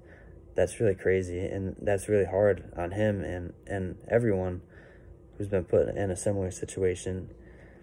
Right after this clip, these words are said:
You know, we still miss our, our friends and our families, you know, just like everyone else, just like every student on campus. But we don't get to go home on weekends if we're homesick or for the holidays. You know, for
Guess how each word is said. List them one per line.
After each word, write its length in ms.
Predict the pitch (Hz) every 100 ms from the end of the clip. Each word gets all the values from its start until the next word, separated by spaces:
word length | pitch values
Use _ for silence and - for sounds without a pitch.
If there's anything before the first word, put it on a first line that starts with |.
| - - - -
You 80 |
know, 200 | 104 95 -
we 120 | 113
still 260 | 117 110 107
miss 280 | 104 104
our, 200 | 95 92 -
our 140 | 95
friends 320 | - 101 95 98
and 100 | 95
our 100 | 92
families, 800 | 101 101 98 95 95 - - - -
you 80 |
know, 100 | 98
just 300 | 92 110 104
like 260 | 104 101 101 - - - - - - -
everyone 320 | 113 110 101
else, 260 | 110 98 -
just 180 | 101 -
like 160 | 95
every 220 | 104 101
student 420 | 92 - 95 90 80
on 80 |
campus. 640 | 95 90 92 87 87 - - - - - -
But 120 | 76
we 100 | 104
don't 180 | 101 95
get 140 | 95
to 80 | 101
go 120 | 98
home 440 | 98 98 92 90 - -
on 180 | 95
weekends 400 | 95 95 92 92
if 180 | 87 87
we're 80 | 87
homesick 600 | 92 90 - 90 90 -
or 260 | 90 87 87 - - - - -
for 120 | - 87
the 60 |
holidays. 680 | 87 90 92 90 87 87 -
You 80 | 92
know, 180 | 90 -
for 300 | - 98 85